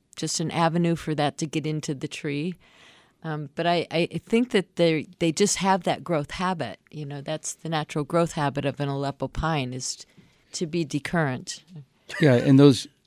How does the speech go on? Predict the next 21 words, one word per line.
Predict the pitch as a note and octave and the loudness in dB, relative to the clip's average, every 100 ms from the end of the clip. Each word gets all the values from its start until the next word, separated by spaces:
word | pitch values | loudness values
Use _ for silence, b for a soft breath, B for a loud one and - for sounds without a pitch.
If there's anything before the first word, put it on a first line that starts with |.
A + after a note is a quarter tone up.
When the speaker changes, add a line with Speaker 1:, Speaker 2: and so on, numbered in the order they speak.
| - | 2
Speaker 3:
That's | F3 D3+ | 8 8
a, | |
Speaker 2:
those | E3 B2+ - - | 8 4 -8 0
Speaker 3:
that's | F3+ F3 | 2 2
a | |
polite | C#3+ D#3 C3 B2+ C3+ | 4 4 6 4 2
word | C#3+ C3 C3 | 0 0 -2
for | B2 A#2+ A2+ - - | -4 -2 -2 -4 0
it. | E3 F3+ - - | 2 2 -2 -4
Speaker 1:
<laughs> | - | -4
Yeah. | G#3+ B3+ - - | -4 -4 -8 -2
Speaker 3:
Every, | E3+ F#3 G3+ | 2 8 8
Speaker 1:
Yeah. | F3 | 8
Speaker 3:
every | D#3+ F3+ F#3+ | 6 10 10
Aleppo | D#3+ D#3+ D#3+ C#3+ | 10 8 6 6
pine | C#3+ C#3 C#3 | 8 8 8
over | C3+ B2 | 4 2
ten | C3+ C3+ | 2 4
years | C3+ B2 | 2 2
old | C3 B2+ | 0 0
has | A2+ | -4